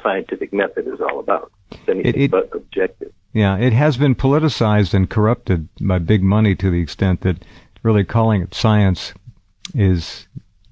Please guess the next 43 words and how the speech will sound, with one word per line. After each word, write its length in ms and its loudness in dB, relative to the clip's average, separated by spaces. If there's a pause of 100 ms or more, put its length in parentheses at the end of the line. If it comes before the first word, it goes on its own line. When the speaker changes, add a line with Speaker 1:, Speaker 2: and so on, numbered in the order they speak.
(220)
Speaker 2:
doing 240 6
it 100 2
a 60 -2
favor. 460 -2
It's 180 -6
not. 380 2 (580)
Uh, 320 0
it's, 380 -6
Speaker 1:
Sure. 100 0
Speaker 2:
it's 180 -6
a, 280 0
it's 200 -4
a 120 2
fraud, 720 0
as 200 0
you 120 -2
point 320 -2
out. 240 0 (200)
I'll 80 2
never 200 2
forget, 400 2
and 280 0
one 140 2
more 140 2
little 180 2
quick 300 -4
anecdote, 500 0
as, 320 -2
as 180 0
you 120 0
know, 240 2
and 160 0
many 180 2
of 60 0
you 80 0
listening 400 0
may 160 0
remember, 520 0 (460)
that 160 0
right 360 2
after 440 0
the 200 2
nuclear 680 0